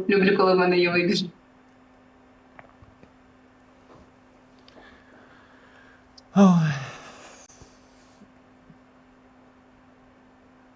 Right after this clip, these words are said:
Speaker 2: Ну, я ж іноді давав якісь сообщення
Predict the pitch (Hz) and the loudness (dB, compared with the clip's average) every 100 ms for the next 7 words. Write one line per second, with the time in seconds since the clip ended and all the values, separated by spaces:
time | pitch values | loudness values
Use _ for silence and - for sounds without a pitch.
0 | 254 254 254 254 254 - - - - _ | -20 _ -20 _ -20 -20 -20 -20 -20 _
1 | - - - 127 135 156 156 156 151 147 | -20 -16 0 2 4 4 0 -2 0 0
2 | 139 147 185 185 - 113 120 110 - 117 | 2 2 0 0 -6 -6 -6 -6 -2 -2
3 | 110 - 117 107 101 101 107 | -2 -8 -8 -6 -10 -12 -14